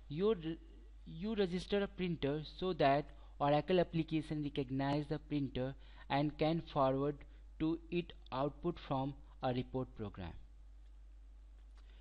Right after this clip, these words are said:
Log into Oracle application with system administrator responsibility. Click on install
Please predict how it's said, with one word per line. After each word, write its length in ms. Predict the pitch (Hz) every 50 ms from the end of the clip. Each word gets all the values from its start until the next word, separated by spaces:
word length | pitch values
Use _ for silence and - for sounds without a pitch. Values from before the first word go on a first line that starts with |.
| - - -
Log 280 | - 143 165 170 175 196
into 220 | 208 196 202 208
Oracle 440 | - 156 151 151 151 151 - 185 175
application 640 | 160 - - 151 135 127 131 123 - - 135 135 127
with 140 | 135 147 143 - -
system 340 | 143 135 - - 165 160 156
administrator 720 | 147 127 127 131 120 - - 131 123 117 - 131 131 135 - - - - - - - - - - - - - - - - -
responsibility. 960 | - 143 135 - - 156 160 170 165 - - 143 131 120 120 - 135 135 139 - - - - - - - -
Click 260 | - 175 202 202 202 -
on 200 | 156 156 156 160
install 500 | 147 147 - - 143 139 135 139 147